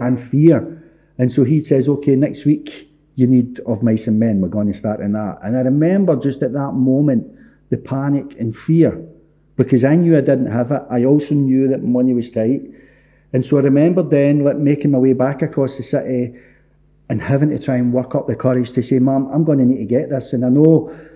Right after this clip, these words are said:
Speaker 1: that a lot of young people listening might not get the idea. There was no Amazon, there was no
Speaker 2: <laughs>
Speaker 1: next day delivery. You know what I mean?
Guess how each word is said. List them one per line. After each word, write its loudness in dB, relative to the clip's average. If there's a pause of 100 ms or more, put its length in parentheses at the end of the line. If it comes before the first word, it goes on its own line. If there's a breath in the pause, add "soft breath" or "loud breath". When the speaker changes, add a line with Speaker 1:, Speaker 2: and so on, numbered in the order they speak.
(120)
Speaker 1:
that -2
a 0
lot 4
of -2
young 2
people 0
listening 0
might 2
not 0
get 0
the -2
idea. -2
There -2
was 2
no 4
Amazon, 0
there 2
was 0
no 2
Speaker 2:
<laughs> 2
Speaker 1:
next -6
day 2
delivery. 0 (520 loud breath)
You 2
know 2
what -4
I -2
mean? 2